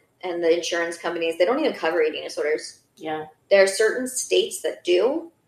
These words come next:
Speaker 1: but it's solely because someone important died from it.
Speaker 2: Yeah.
Speaker 1: So there's, I think in, I think it's in, like, Michigan or something, they have a law about insurances covering eating disorders because I think it's, like, the governor's daughter died from an eating disorder.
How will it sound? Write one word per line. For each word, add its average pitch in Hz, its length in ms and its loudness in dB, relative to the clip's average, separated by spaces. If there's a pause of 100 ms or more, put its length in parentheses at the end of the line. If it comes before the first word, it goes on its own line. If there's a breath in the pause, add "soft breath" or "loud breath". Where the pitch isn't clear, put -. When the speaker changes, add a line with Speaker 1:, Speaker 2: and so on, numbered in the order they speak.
(140)
Speaker 1:
but 196 80 -2
it's 185 220 -2
solely 220 400 4
because 208 360 -4
someone 220 420 0
important 175 720 -4 (100)
died 139 320 -2
from - 200 -18
it. - 100 -20 (540)
Speaker 2:
Yeah. - 80 -20 (140)
Speaker 1:
So - 140 0
there's, 196 200 6
I 202 60 0
think 208 280 -4
in, 170 340 -6 (140)
I 190 40 -16
think 233 160 -8
it's 277 140 -8
in, 233 40 -6
like, 175 180 -4
Michigan 208 500 -2
or 254 80 -4
something, 262 360 -4
they 202 120 0
have 202 180 -4
a 185 40 0
law 175 720 0 (1300)
about 196 420 4
insurances 180 500 -6
covering 175 300 -2
eating 180 260 -4
disorders - 680 -8 (200)
because 202 320 -2
I 190 40 -2
think 190 140 -4
it's, 196 80 -4
like, 185 240 -2
the 196 180 2
governor's 190 680 0
daughter 160 480 2
died 147 300 0
from 135 160 -12
an - 80 -12
eating - 260 -10
disorder. - 440 -16